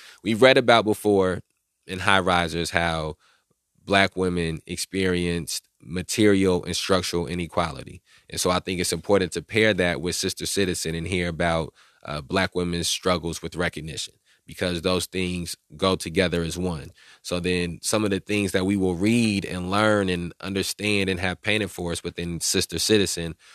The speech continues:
will go to complement us going back and reading High Risers and hearing about those Black women's experiences in High Risers. And then us going back and reading Women, Race, and Class and hearing about those Black women's experiences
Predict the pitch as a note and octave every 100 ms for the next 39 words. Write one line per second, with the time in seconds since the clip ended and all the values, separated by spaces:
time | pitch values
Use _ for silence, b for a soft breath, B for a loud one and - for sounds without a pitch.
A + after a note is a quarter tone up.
0 | B E2+ F#2+ F#2 F#2+ F#2 - F2+ - B2+
1 | B2+ G2+ F#2+ F#2 F2 - F#2 - F#2 F#2
2 | E2+ F2+ F2 F2 F2 F2+ E2+ E2 F#2 F#2
3 | E2 E2+ D#2+ D#2 E2 E2+ F2 E2 E2 E2+
4 | E2 D#2+ - b b F2+ F2+ F2 E2+ D#2
5 | - F2 E2+ E2 D#2+ D#2+ E2 F2 E2 D2+
6 | C#2+ D2+ - B B D#2 F2+ F#2 E2 F#2+
7 | F#2 F2 F2 F2+ E2+ F#2 F2 F2 F#2+ F2+
8 | E2+ F2+ - E2+ G2 F#2 F2 E2+ F2 F2+
9 | E2+ E2+ E2+ E2+ E2 D2+ F2 - F2 E2+
10 | E2 - F#2 F2 E2 - E2